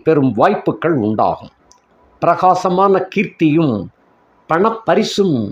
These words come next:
கிடைக்கக்கூடியதாக செய்வார். தேக ஆரோக்கியத்தை பொறுத்த மட்டில் ரொம்ப சிறப்பாக விளங்கும்.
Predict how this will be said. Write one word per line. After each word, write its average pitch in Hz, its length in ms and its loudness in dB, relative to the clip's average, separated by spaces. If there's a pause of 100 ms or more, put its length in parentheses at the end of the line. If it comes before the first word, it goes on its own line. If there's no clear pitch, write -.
(220)
கிடைக்கக்கூடியதாக 131 920 -2
செய்வார். - 460 -4 (400)
தேக 208 320 4
ஆரோக்கியத்தை 208 720 4
பொறுத்த 156 400 -2
மட்டில் 139 560 2
ரொம்ப 214 260 0
சிறப்பாக - 600 0
விளங்கும். 101 500 -2